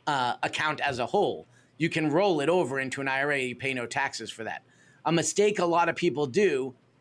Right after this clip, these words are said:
is they actually close out their retirement account, and it's, say it's forty or fifty thousand dollars,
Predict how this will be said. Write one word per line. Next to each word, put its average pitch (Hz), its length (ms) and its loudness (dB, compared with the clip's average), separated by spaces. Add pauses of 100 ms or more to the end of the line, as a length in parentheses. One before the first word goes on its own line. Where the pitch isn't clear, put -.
(120)
is 165 160 0
they 165 180 2
actually 160 360 0
close 180 500 2
out 165 200 0
their 156 120 -4
retirement 147 540 -2
account, 135 340 -6
and 143 140 -6
it's, - 320 -8 (500)
say 180 280 2
it's - 160 -2
forty 170 420 2
or 156 80 0
fifty 165 320 -6
thousand 147 380 -2
dollars, 147 520 0